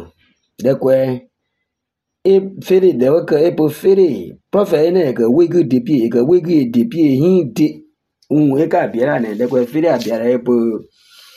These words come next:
E ke dzi se kple ŋu bia la. E pe bo abi ŋu ɖe ŋu de etɔ.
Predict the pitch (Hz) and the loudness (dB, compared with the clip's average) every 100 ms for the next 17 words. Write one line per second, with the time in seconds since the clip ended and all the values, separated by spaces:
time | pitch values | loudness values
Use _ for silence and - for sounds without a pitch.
0 | - _ _ _ _ - 139 135 131 120 | -20 _ _ _ _ -6 -2 -2 -2 0
1 | 202 151 127 170 196 151 120 117 139 165 | 0 2 0 2 2 2 0 0 0 -2
2 | 104 147 - _ _ _ _ _ 185 - | -4 -10 -20 _ _ _ _ _ -2 0
3 | 160 156 151 139 - _ _ _ 113 120 | 2 4 2 0 -4 _ _ _ -4 -4
4 | - 185 165 190 151 127 117 135 175 123 | -2 -2 2 2 2 2 0 2 2 2
5 | 117 135 147 - | 0 0 0 0